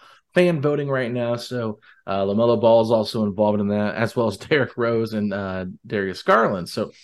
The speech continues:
you know, Derrick Rose should not be <laughs> anywhere near the All-Star votes, but, uh,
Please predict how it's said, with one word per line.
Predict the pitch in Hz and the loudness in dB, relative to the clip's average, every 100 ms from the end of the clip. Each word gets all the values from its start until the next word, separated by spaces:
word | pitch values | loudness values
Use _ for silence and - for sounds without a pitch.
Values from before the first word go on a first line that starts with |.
| - _ - | -20 _ -8
you | |
know, | 113 104 | -4 0
Derrick | 127 123 113 | 0 0 0
Rose | 117 104 98 | 0 0 -2
should | - | -2
not | 104 101 85 | -2 -2 -4
be | 95 90 90 - | -6 -6 -8 -12
<laughs> | - - | -12 -10
anywhere | 123 120 101 98 | -2 0 0 0
near | 98 104 | 0 0
the | 92 90 | -2 -2
All-Star | 95 92 - 95 87 | -4 -6 -8 -8 -6
votes, | 87 85 | -8 -8
but, | 107 101 82 - - - | -8 -8 -8 -20 -20 -10
uh, | 95 90 87 | -4 -2 -2